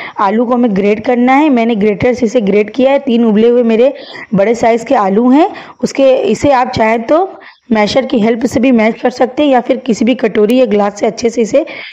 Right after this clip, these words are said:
चूर कर सकते, कर सकते हैं। Basically हमें क्या करना है, आलू को बहुत ही अच्छी तरह से, अ, मैश कर देना है ताकि हमारा जो mixture हो वो बहुत ही एकदम smooth सा बने। अब देखिए इसमें कुछ मसाले डाल देते हैं। सबसे पहले मैंने यहाँ पे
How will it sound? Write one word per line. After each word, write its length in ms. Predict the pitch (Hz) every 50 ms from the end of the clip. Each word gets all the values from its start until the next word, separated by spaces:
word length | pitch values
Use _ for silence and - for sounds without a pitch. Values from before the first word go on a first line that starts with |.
| - _
चूर 200 | - 247 247 254
कर 140 | 247 269 254
सकते, 540 | 202 - 262 254 262 - 269 254 269 277 - - - 202
कर 120 | - 233
सकते 320 | 226 - - 220 196 - 277
हैं। 120 | 294 320
Basically 460 | 262 233 220 - - 196 - 254 254
हमें 160 | 254 240 247 214
क्या 140 | - 226
करना 320 | 226 220 294 240 240 240 262
है, 100 | 285 294
आलू 300 | 247 233 214 208 214 226
को 240 | 214 - 294 330 320 - - - - _ _
बहुत 240 | 208 208 214 233 233
ही 60 | 262
अच्छी 200 | 240 202 - 262
तरह 200 | 220 202 226 240
से, 340 | 233 240 277 269 277 294 285
अ, 280 | 262 240 220 214 226 220
मैश 320 | 208 196 196 208 233 -
कर 160 | - - 247
देना 240 | 233 208 247 247 254
है 80 | 285 294
ताकि 380 | 277 - 226 220 214 - 254
हमारा 300 | 254 240 220 214 214 226
जो 240 | 226 220 254 269 269 - - - - - _ 220
mixture 420 | 214 220 214 - - 269 254 254
हो 100 | 277 277
वो 220 | 240 220 226 240
बहुत 360 | 233 196 202 208 208 226 220 262
ही 60 | 247
एकदम 300 | 220 196 190 240 247 240
smooth 280 | 220 - - 208 208
सा 160 | 208 - - -
बने। 280 | 214 240 240 277 349 - - - - - - - -
अब 60 | 226
देखिए 280 | 202 190 226 220 220 285
इसमें 180 | 240 - 262 220
कुछ 160 | 262 226 240
मसाले 360 | 233 208 - 214 196 208 226
डाल 220 | 220 233 226 240
देते 220 | 240 247 240 247 277
हैं। 80 | 277
सबसे 220 | 240 247 - - 226
पहले 200 | 220 240 233 247
मैंने 240 | 233 226 226 226 233
यहाँ 220 | 220 214 208 214 233
पे 160 | 269 330 349